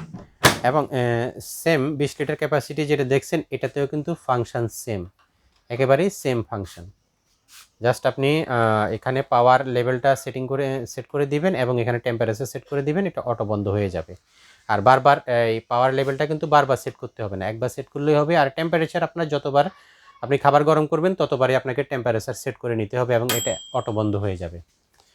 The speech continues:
তো আশা করি বুঝতে পেরেছেন ভিউয়ার্স, আহ, এবং বিদ্যুৎ বিল সম্পর্কে আপনাদেরকে ধারণা দিয়ে দিয়েছি।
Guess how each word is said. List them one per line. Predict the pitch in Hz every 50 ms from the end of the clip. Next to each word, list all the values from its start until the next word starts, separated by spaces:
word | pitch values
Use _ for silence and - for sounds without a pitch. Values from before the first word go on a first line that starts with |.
| _ _ _ _ _ _ _ _ _
তো | - -
আশা | 151 - - 170
করি | 180 180
বুঝতে | 180 165 165 - - 175
পেরেছেন | 180 180 180 - - 185 180
ভিউয়ার্স, | 165 165 170 180 185 208 202 - -
আহ, | 135 127 123 120 127 123
এবং | 131 117 147 139 131
বিদ্যুৎ | 123 135 127 127 127
বিল | 123 131 147
সম্পর্কে | 143 - 156 139 143 143 135 156
আপনাদেরকে | 147 - 131 127 131 131 131 147 143
ধারণা | 131 117 113 113 113 117 117
দিয়ে | 117 120 120
দিয়েছি। | 110 110 110 113 104 - - 147